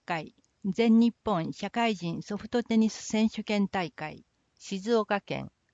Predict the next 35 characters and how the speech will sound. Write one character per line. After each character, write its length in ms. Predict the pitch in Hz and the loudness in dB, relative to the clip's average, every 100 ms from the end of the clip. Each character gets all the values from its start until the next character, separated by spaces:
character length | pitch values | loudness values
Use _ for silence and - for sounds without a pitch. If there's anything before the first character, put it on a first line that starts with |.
| _ _ _ - | _ _ _ -14
瀬 280 | - 262 240 | 0 2 4
能 280 | 180 143 - | 2 0 0
正 300 | 202 214 156 | -2 -2 -6
也。 220 | 143 - _ _ _ _ _ _ _ _ _ _ _ _ _ - | -8 -10 _ _ _ _ _ _ _ _ _ _ _ _ _ -4
第 340 | 220 262 196 | 0 0 -2
三 300 | - 269 254 | 0 2 4
十 200 | 202 185 | 2 -2
四 280 | 175 185 185 | 0 0 0
回 280 | 180 156 - | -2 -2 -4
全 280 | - 254 240 | -2 2 2
国 140 | - - - - | 0 -6 -8 0
高 200 | 226 220 | 0 2
校 220 | 226 185 | 2 0
生 340 | - 151 143 - | 0 -4 -4 -6
グ 140 | 185 | -2
レ 120 | 196 - | 0 2
コ 140 | 247 | 2
ロ 200 | 233 233 | 2 2
ー 20 | |
マ 220 | 226 226 | 2 2
ン 40 | 226 | 0
ス 120 | - | 0
タ 180 | 220 214 | 2 2
イ 80 | 202 | 2
ル 100 | 185 | 0
レ 140 | 202 | -2
ス 160 | - 220 | -2 -2
リ 120 | 220 | 0
ン 100 | 214 | 0
グ 100 | 214 | -2
選 260 | - 208 | -2 -2
手 120 | 202 - | -2 -2
権 260 | 196 185 | -2 -2
大 240 | 185 160 - | -2 -4 -4
会、 280 | 139 - | -10 -10